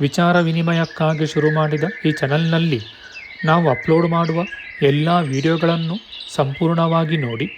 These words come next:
ನಿಮ್ಮ ಸಲಹೆಗಳನ್ನು ಕಾಮೆಂಟ್ ಬಾಕ್ಸ್ನಲ್ಲಿ ಬರೆಯಿರಿ. ಈ ಚಾನಲ್ಗೆ ಸಬ್ಸ್ಕ್ರೈಬ್ ಮಾಡಿ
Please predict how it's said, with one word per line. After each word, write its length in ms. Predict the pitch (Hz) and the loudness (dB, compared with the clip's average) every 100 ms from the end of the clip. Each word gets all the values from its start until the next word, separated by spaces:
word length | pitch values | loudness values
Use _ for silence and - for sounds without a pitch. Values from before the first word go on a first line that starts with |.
| - - - - | -16 -20 -20 -2
ನಿಮ್ಮ 260 | 160 170 180 | 0 2 2
ಸಲಹೆಗಳನ್ನು 1000 | - 147 165 175 170 170 165 175 - - | 2 2 4 4 2 2 0 -4 -8 -2
ಕಾಮೆಂಟ್ 340 | 147 165 165 | 0 0 -2
ಬಾಕ್ಸ್ನಲ್ಲಿ 560 | 151 156 156 - 156 185 | -2 -2 -2 -4 -2 -2
ಬರೆಯಿರಿ. 460 | 175 127 123 123 147 - - - - - - - - - - - - - - | -2 -2 -2 -6 -10 -14 -14 -14 -14 -16 -18 -20 -20 -16 -12 -12 -12 -6 2
ಈ 140 | 180 | 2
ಚಾನಲ್ಗೆ 560 | 180 156 185 190 185 196 | 4 2 2 2 2 2
ಸಬ್ಸ್ಕ್ರೈಬ್ 580 | - 143 - 165 175 156 | 2 -2 0 2 2 2
ಮಾಡಿ 300 | 120 120 | -2 -4